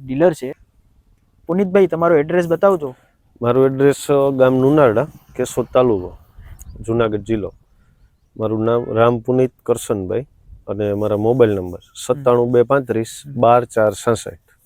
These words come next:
Speaker 1: તો મિત્રો, આ વીડિયોની અંદર વિશાલ જે મશીન છે, થ્રેશર છે, તેના વિશેની સંપૂર્ણ માહિતી આપણે આ વીડિયોમાં આપેલી છે. તો આ માહિતી તમને સારી લાગી હશે અને સારી લાગી હોય, તમને ગમી હોય અને તમારે જો ખરીદવું હોય,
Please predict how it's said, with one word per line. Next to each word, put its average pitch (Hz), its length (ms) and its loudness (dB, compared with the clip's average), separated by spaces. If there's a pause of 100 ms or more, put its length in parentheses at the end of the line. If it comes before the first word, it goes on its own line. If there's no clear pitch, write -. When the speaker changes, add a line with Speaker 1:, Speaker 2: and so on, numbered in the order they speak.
Speaker 1:
તો 147 80 -4
મિત્રો, 160 280 -2
આ 170 120 6
વીડિયોની 180 320 -4
અંદર 180 220 -4
વિશાલ 170 640 -2
જે 147 260 -6
મશીન 156 380 -10
છે, 156 180 -4
થ્રેશર 135 380 -6
છે, 151 140 -8
તેના 143 220 -8
વિશેની 151 460 -12
સંપૂર્ણ 135 320 -6
માહિતી 143 380 -8
આપણે 139 200 -8
આ - 20 -4
વીડિયોમાં 135 340 -6
આપેલી 139 260 -6
છે. 170 160 -14 (500)
તો 135 360 0
આ 147 140 4
માહિતી 165 300 -2
તમને 160 200 -6
સારી 143 300 -4
લાગી 151 300 -4
હશે 147 160 -10
અને 156 160 -10
સારી 139 260 -8
લાગી 147 240 -4
હોય, 147 300 -6
તમને 139 240 -8
ગમી 151 260 -4
હોય 120 200 -4 (120)
અને 139 180 -8
તમારે 143 320 -6
જો 139 180 -4
ખરીદવું 165 480 -4
હોય, 123 300 -6